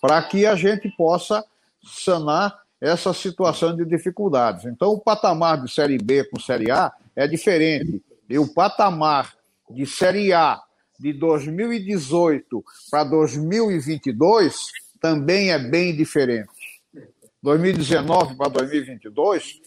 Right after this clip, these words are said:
também é bem diferente. Então, isso dá pra que fazer. E é o, e é isso que eu digo. Tem que se ter aqui dentro dessa cadeira pessoas com conhecimento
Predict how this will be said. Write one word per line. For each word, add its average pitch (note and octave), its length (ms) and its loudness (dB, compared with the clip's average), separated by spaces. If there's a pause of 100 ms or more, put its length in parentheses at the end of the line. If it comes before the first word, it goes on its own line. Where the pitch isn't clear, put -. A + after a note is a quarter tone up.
(220)
também F#3 500 2
é D#3+ 80 0
bem E3 240 -2
diferente. A#2+ 800 -2 (200)
Então, E3 400 0
isso G#3 360 2 (360)
dá D#3 300 4
pra G3+ 180 0
que - 100 -10
fazer. F3 480 0
E C#3 40 2
é D3+ 100 4
o, C#4 200 0 (320)
e - 120 -6
é E3 60 4
isso A3+ 260 0
que C#4 100 -2
eu C4 100 2
digo. D#3+ 480 -4 (480)
Tem G3 180 2
que - 100 -8
se D3 180 -6
ter E3+ 260 2
aqui C3+ 200 0
dentro D3+ 340 -2
dessa B2+ 240 -4
cadeira B2+ 500 0 (260)
pessoas E3+ 480 2
com B2+ 140 -8
conhecimento F3 1000 0